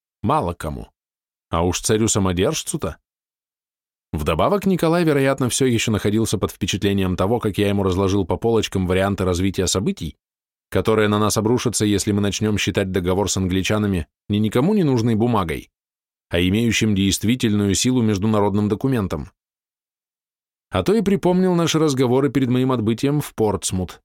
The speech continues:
на переговоры по окончании русско-японской войны, когда я не только сначала с пафосом вещал ему о долге правителя отстоять победу его народа,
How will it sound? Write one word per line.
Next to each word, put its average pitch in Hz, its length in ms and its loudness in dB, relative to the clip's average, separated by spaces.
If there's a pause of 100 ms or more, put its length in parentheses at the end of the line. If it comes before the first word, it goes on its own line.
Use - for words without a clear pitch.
(140)
на 92 120 0
переговоры 98 520 0
по 98 120 0
окончании 101 560 -2
русско-японской 95 720 -2
войны, 92 360 -2 (560)
когда 101 260 0
я 107 160 2
не 110 120 0
только 135 260 0
сначала 107 400 0
с - 80 -2
пафосом 107 440 -2
вещал 107 320 0
ему 98 240 0
о 101 40 0
долге 101 300 0
правителя 98 460 -2
отстоять 101 440 -2
победу 95 320 0
его 95 220 2
народа, 104 380 -2